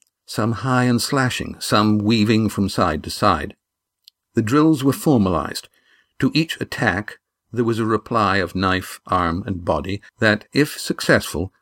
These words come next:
left the attacker foiled, and perhaps at a disadvantage. Each drill ended with the finishing blow, feigned but undelivered. At first,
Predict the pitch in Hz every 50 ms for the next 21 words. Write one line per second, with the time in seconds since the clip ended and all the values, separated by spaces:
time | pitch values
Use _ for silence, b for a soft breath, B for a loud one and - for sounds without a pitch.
0 | _ _ - 113 113 123 - - _ - 120 120 113 - - 120 92 - - 92
1 | - - - 165 143 104 - 85 85 87 - _ _ _ _ _ _ _ _ -
2 | 170 170 160 - 143 113 120 80 - - - - - - 110 98 101 90 95 104
3 | - - 82 - 131 135 131 110 - - - - - - _ _ _ _ _ _
4 | _ _ _ _ _ _ _ _ _ _ _ 123 123 - - - - 110 123 120
5 | 113 113 107 - 117 113 104 101 95 95 95 98 92 95 98 - - 131 120 117
6 | 110 - 120 110 110 104 107 101 95 90 90 85 85 104 - _ _ _ _ -
7 | - - 151 113 101 95 98 104 - _ _ _ _ _ _ _ - 110 - -
8 | 95 87 80 85 87 78 82 85 - - - - _ _ _ _ _ _ _ _
9 | _ _ _ _ _ _ _ _ _ _ _ _ _ 113 110 104 - - 190 208
10 | 202 - - -